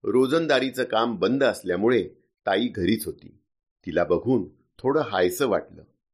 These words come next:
तिच्या लग्नानंतर आमच्या घरातली प्रसन्नताच निघून गेली. ती गावातच राहत असल्यामुळे मी वारंवार तिच्याकडे जात असतो. माझी आई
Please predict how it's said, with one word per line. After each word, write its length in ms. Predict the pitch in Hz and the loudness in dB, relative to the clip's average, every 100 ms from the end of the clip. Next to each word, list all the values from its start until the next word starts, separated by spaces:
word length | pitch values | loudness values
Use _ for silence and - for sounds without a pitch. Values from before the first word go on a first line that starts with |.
| _ _ _ | _ _ _
तिच्या 220 | 143 - 180 | -8 0 2
लग्नानंतर 840 | 151 135 - 147 120 143 131 - - _ _ | 2 2 2 0 0 0 0 0 -8 _ _
आमच्या 320 | 101 101 127 | -6 -2 -2
घरातली 720 | 117 98 101 98 127 95 98 _ _ _ - | -2 0 -2 -2 -6 -6 -10 _ _ _ -4
प्रसन्नताच 880 | 110 - 151 143 135 139 147 - - - | -2 0 0 0 0 0 0 -4 -18 -6
निघून 380 | 92 85 95 87 | -2 0 2 2
गेली. 380 | 73 67 78 _ _ _ _ _ 101 | 0 -8 -16 _ _ _ _ _ -10
ती 60 | |
गावातच 600 | 78 82 87 101 113 110 | -2 0 0 0 0 0
राहत 320 | 98 98 117 | 0 -2 -2
असल्यामुळे 560 | 113 - 131 143 139 113 - _ _ - | -4 -2 -4 -2 -2 -4 -10 _ _ -4
मी 140 | 87 | 0
वारंवार 520 | 98 80 80 98 123 123 | 0 0 0 2 0 -2
तिच्याकडे 420 | 107 123 120 131 120 | -6 -6 -4 -4 -2
जात 280 | 110 - | -2 0
असतो. 440 | 120 - 104 98 _ _ _ _ _ - | -4 -4 -10 -10 _ _ _ _ _ -6
माझी 400 | 127 131 143 151 | -4 -2 -4 -2
आई 340 | 127 147 143 | 0 0 -4